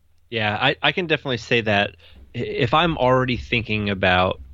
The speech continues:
my daughter's wedding potentially, right? Like, she's two and a half now, maybe, you know,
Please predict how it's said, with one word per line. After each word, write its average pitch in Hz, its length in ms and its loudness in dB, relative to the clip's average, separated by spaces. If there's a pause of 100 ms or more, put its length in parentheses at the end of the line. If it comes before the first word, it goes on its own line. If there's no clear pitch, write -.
(260)
my 104 260 2
daughter's 92 500 -2
wedding 85 380 -2
potentially, 85 680 -6 (120)
right? 92 360 2
Like, 90 280 -2 (260)
she's - 240 -2
two - 200 0
and 117 100 2
a - 20 0
half 92 320 -2
now, 87 420 0 (300)
maybe, 92 560 2 (240)
you 82 100 -4
know, 85 140 -2